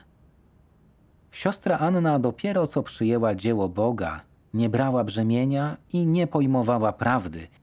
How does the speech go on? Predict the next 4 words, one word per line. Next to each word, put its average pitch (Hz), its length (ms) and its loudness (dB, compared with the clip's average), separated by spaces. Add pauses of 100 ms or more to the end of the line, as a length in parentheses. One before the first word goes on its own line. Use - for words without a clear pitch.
(640)
więc 113 260 -2
powinienem 101 800 -2
jej 120 280 0
pomóc, 131 680 -4